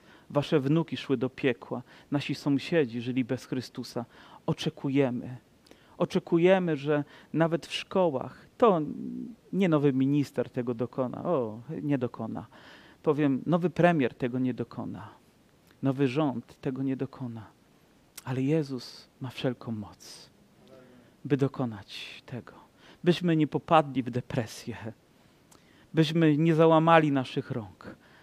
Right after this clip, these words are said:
ale byśmy mieli odwagę je wznieść i powiedzieć: „Boże, oczekujemy tego, co Ty masz do powiedzenia”. Pamiętacie początek,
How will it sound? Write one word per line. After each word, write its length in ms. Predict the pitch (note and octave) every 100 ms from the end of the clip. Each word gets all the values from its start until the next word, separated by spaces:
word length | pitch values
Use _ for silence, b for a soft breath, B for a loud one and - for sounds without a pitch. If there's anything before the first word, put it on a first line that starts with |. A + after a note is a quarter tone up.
| B B
ale 160 | C#3 C#3+
byśmy 240 | D3 D#3+
mieli 280 | D3 C#3+ C#3
odwagę 440 | C3 C3+ D3 D3
je 160 | C#3 C3+
wznieść 340 | B2+ C#3 A#2+
i 60 | B2
powiedzieć: 300 | C3+ C3 B2+
„Boże, 300 | C3+ C#3 -
oczekujemy 800 | D3 C#3 - B2+ B2+ A2+ G2 G2 _ B B B
tego, 200 | D3 C3+
co 160 | - C3
Ty 140 | -
masz 200 | C#3 A2+
do 100 | A#2+
powiedzenia”. 520 | - A#2 A#2+ B2 B2
Pamiętacie 540 | C3 F#3 F3+ G3+ F#3 E3
początek, 800 | E3+ - D#3 B2 - A#2+ -